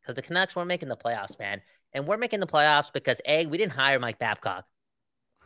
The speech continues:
<laughs> Dude, you know what's funny about the Babcock thing? Like, everyone's talking about the Biz Nasty quote and how he's a hero now. And,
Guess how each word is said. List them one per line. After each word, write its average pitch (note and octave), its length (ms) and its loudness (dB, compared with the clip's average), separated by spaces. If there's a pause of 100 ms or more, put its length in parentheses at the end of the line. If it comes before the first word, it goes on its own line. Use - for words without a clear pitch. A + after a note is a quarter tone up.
(640)
<laughs> - 0 -
Dude, - 280 -2 (1040)
you G3+ 60 2
know C4 60 8
what's D4+ 120 4
funny A#3+ 180 2
about A#3 160 2
the F3 60 0
Babcock D3+ 420 4
thing? G#3+ 300 -4 (120)
Like, C3 240 -8
everyone's E3 280 -2
talking E3+ 280 2
about D#3+ 240 2
the B2+ 80 -4
Biz A2+ 200 0
Nasty A#2+ 920 -6 (100)
quote C3 320 2
and A#2 80 -8
how G#2 140 -4
he's A2 180 -8
a G2+ 60 -4
hero A#2 340 -2
now. A2+ 300 -2
And, A2 120 -8